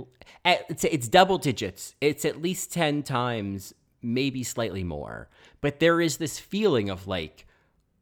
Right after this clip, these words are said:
"Oh my God, like, this is not Courtney anymore. This is not Courtney up there studying in a room anymore. Like, this girl is, is, has been pushed to a whole new level."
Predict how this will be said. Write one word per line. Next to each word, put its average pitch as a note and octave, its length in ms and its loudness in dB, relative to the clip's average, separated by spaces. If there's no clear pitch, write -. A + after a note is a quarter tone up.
"Oh A2 280 2
my D2 160 -14
God, F2 380 -4
like, E2+ 180 -12
this A#2+ 200 -6
is F#2 140 -6
not F#2 280 -2
Courtney F2+ 360 -4
anymore. E2+ 360 -6
This A#2 220 -4
is A#2 80 -2
not G#2 220 0
Courtney G#2 340 -2
up G2+ 140 -6
there F2+ 180 -2
studying G#2+ 540 0
in F2+ 100 -2
a E2+ 60 -2
room A2+ 340 2
anymore. E2+ 460 -2
Like, E2 260 -8
this C3+ 280 -4
girl G2+ 720 2
is, A2 260 2
is, A2+ 320 -2
has A#2 300 -2
been G#2 180 -2
pushed C3 440 -4
to A#2 140 -2
a A2+ 40 -2
whole G#2+ 320 -4
new G2 180 -6
level." E2 540 -10